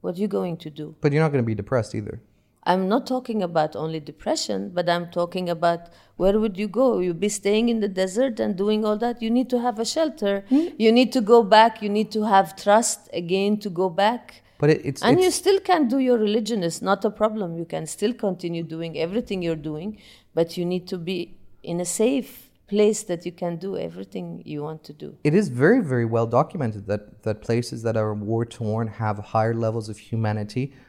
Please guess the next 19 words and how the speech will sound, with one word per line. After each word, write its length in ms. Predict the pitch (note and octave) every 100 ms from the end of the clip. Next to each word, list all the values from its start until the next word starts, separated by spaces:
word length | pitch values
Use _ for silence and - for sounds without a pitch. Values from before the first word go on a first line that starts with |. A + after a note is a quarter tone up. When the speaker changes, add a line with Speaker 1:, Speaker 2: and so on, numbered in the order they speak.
| _ -
Speaker 2:
than 160 | B2
places 500 | A#2+ B2+ B2 C3 A#2+
in 100 | B2
the 60 | A#2+
West 400 | B2+ F3 F#2+ -
where 120 | G#2+
people 560 | G#2 A#2 A2+ A#2 G#2+ -
are 200 | G#2 G#2+ G#2
living 340 | A#2 A2+ A2
very, 260 | A2 A2+ A2+
very 420 | G#2+ G#2 G2+ G#2+ - _ -
mundane 680 | G2+ A2 A2 G#2 G#2+ A2 G#2
and 100 | G2
easy 280 | A2+ A2 A#2
lives. 460 | D3+ C#3+ F2 - - _ _ _ -
And 340 | A#2 A2+ A2+
y-, 160 | - C3
if 180 | C3+ -
you, 160 | B2+